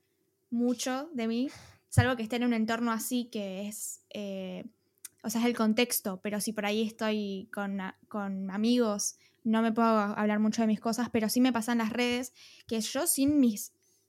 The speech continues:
mis experiencias incómodas no tendría, eh, contenido para subir,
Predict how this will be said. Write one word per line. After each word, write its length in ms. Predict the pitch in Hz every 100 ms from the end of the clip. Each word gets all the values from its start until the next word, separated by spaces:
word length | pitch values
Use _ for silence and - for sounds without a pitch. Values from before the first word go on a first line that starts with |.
| _
mis 320 | 220 220 220 -
experiencias 680 | 220 - 220 233 247 247
incómodas 760 | 220 214 220 254 277 214 214 - _ - -
no 100 | 175
tendría, 460 | 285 240 262 262 -
eh, 280 | 208 202
contenido 460 | 196 208 208 220 247
para 180 | 214 196
subir, 340 | 220 226 214